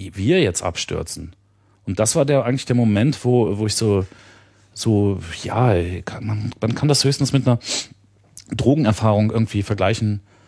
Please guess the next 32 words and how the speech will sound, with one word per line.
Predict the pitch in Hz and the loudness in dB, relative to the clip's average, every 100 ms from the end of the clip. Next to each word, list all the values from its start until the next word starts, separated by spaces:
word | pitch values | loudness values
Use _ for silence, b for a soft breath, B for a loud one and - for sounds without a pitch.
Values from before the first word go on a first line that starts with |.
| b b - | b b -2
Äh, | 104 101 98 98 | 2 4 4 2
ich | - | -2
fühlte | - 147 139 | -2 0 2
mich | 131 | 2
irgendwie | 117 131 127 | 2 0 0
elektrisiert, | 101 110 - 98 85 87 113 160 185 | 0 -2 0 0 0 0 2 2 2
auch | - 113 - | 0 0 -2
in | 110 104 | -4 -2
einen | 98 101 | -2 -2
anderen | - 143 151 131 120 117 | 0 0 2 2 2 2
Bewusstseinszustand | 98 107 - - 151 147 - - 151 - 143 143 | 2 0 -2 -2 0 -2 -4 -6 -6 -2 0 0
hineinversetzt. | 135 131 139 135 123 131 - - B B B B | 2 2 2 2 2 2 -2 -14 B B B B
Ich | - | -4
wusste | 131 - | -4 -2
gar | 117 | 0
nicht, | 110 107 | 0 -2
was | 98 | 0
los | 104 143 | 0 0
ist. | 151 | 0
Auf | 113 120 | 0 0
jeden | 127 | 0
Fall | 123 104 | 2 2
sagte | 98 - | 0 0
ich | 120 - | -4 -2
so, | 113 104 107 107 b b b b b _ - | 0 2 0 -2 b b b b b _ -4
äh, | 98 98 95 92 _ _ _ _ _ _ _ _ - | 0 2 2 -2 _ _ _ _ _ _ _ _ -8
mich | 107 104 | -4 -2
selber | - 104 156 92 | 0 2 4 4
erschreckend | 95 - - 120 147 92 | 2 -2 -4 -2 0 0
eigentlich | 104 107 - | -2 -4 -4
über, | 110 107 | -2 0
über | 98 95 | 2 0